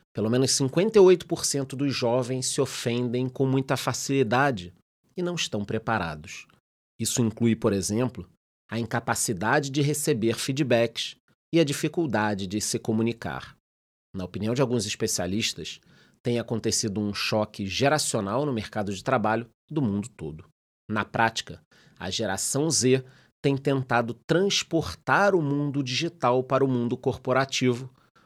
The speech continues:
o que acaba gerando frustração. É o que eu tava falando. A própria pesquisa nos mostra. Os jovens não têm paciência, querem ganhar muito mais do que aquela vaga proporciona,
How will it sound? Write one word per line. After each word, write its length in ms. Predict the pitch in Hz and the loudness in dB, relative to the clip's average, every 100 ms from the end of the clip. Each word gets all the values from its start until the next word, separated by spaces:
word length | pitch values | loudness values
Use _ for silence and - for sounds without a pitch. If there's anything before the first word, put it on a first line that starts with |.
| _ - | _ -12
o 60 | |
que 140 | - 170 | -4 -4
acaba 380 | 170 117 110 | -2 0 0
gerando 440 | 107 127 107 104 104 | 0 0 0 -4 -6
frustração. 880 | - 113 - 127 107 - 151 131 92 _ _ _ - | -6 -6 -4 -2 -2 0 0 -2 -6 _ _ _ -14
É 80 | 92 | -10
o 60 | |
que 80 | - | -8
eu 60 | 101 | -6
tava 240 | 101 101 | -4 -4
falando. 640 | - 147 147 160 123 92 - _ _ _ _ | 0 2 2 2 0 -4 -14 _ _ _ _
A 80 | 92 | -14
própria 440 | - 135 185 196 | -2 2 2 0
pesquisa 540 | 196 160 - - 143 151 | 0 0 0 -2 -4 -2
nos 240 | 165 180 | -4 -4
mostra. 640 | 143 147 180 - - 87 - _ _ - - | -2 0 0 -2 -4 -8 -12 _ _ -14 -4
Os 140 | 131 | -2
jovens 560 | 101 123 139 131 127 107 | 0 2 2 2 -4 0
não 200 | 139 147 | 2 2
têm 160 | 175 | 2
paciência, 720 | 180 180 - 135 131 160 - 170 _ _ _ _ _ | 0 -2 0 0 0 -2 -8 -12 _ _ _ _ _
querem 340 | - 139 143 139 | 2 4 4 2
ganhar 640 | 143 127 123 123 - - _ _ - | 4 4 2 0 -4 -12 _ _ -4
muito 400 | 120 196 220 175 | 2 2 4 4
mais 400 | 127 127 127 113 | 4 4 2 0
do 140 | 101 113 | -2 -2
que 120 | 120 | -2
aquela 380 | 107 - 117 113 | -2 0 2 2
vaga 380 | 92 123 117 | 4 4 4
proporciona, 840 | 117 117 - 135 - 135 151 170 | 0 -2 0 -2 -2 -2 -2 -4